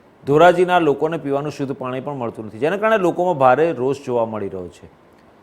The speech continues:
શહેરની અંદર ઘણા લાંબા સમયથી પીવાના પાણીની સમસ્યા યથાવત છે. એના લોકોનું કહેવું છે કે ધોરાજી શહેરમાં નગરપાલિકા દ્વારા જે પીવાનું પાણી વિતરિત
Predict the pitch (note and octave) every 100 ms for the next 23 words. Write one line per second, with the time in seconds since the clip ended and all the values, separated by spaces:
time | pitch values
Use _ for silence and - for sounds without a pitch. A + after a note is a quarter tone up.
0 | _ _ _ _ _ - G3 A3+ B3 A3
1 | G3+ A3 G#3+ D#3 D3 E3 G3 F3+ D#3 D#3+
2 | E3+ D3+ C#3 D3 C#3+ F3 D3 C#3 C#3+ C#3
3 | C3 C3+ D3 C#3 B2+ - D3 A#2+ A#2 A#2+
4 | C3 D#3 C3+ C3 B2+ C#3 C3+ C#3 C#3+ D#3
5 | C#3 B2 B2+ C3 C3 C3 C#3+ C3+ A#2+ B2
6 | B2 B2 B2+ C#3 C#3+ D#3+ D#3+ C3+ C3 D3
7 | B2 B2 B2+ C3+ A#2 - A#2+